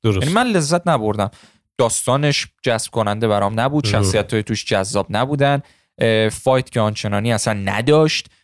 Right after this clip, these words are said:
Speaker 1: درسته.
Speaker 2: شخصیت انوینگ هم توش زیاد بود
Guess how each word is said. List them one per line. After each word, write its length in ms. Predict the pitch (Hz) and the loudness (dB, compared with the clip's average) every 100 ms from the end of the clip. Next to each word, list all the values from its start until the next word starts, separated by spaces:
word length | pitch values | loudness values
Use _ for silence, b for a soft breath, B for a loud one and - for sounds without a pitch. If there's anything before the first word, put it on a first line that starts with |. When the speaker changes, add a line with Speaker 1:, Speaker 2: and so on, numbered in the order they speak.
| _ | _
Speaker 1:
درسته. 160 | 123 117 | 0 2
Speaker 2:
شخصیت 360 | 107 135 131 131 | 2 2 2 2
انوینگ 440 | 127 120 131 135 | 2 2 2 2
هم 100 | 123 | 0
توش 240 | 120 120 | -2 -4
زیاد 520 | 120 113 113 117 139 139 | -2 0 4 4 4 0
بود 360 | 139 143 151 | -2 -2 -2